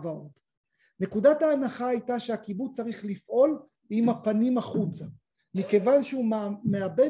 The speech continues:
ממעמדו הפוליטי והחברתי בשל הסתגרותו פנימה, והקונפליקט עם ערי הפיתוח טומן בחובו סכנה לעתיד.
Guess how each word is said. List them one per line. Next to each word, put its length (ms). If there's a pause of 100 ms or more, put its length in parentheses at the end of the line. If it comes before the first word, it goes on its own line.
ממעמדו 800 (220)
הפוליטי 640
והחברתי 800 (220)
בשל 280
הסתגרותו 840
פנימה, 380 (580)
והקונפליקט 680
עם 160
ערי 160
הפיתוח 600
טומן 320
בחובו 600 (240)
סכנה 500
לעתיד. 460